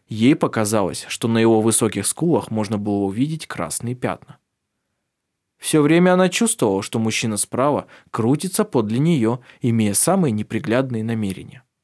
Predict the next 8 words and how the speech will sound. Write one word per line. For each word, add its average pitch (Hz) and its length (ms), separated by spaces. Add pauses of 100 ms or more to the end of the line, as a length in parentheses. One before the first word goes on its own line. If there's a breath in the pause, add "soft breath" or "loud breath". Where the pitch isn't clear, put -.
(1120)
«Не 113 260
смотри 139 420
направо, 120 440
Вильяму», 101 640 (680)
пробормотал 113 800
Эльдар. 127 400 (960)
«Я 190 200
знаю, 156 380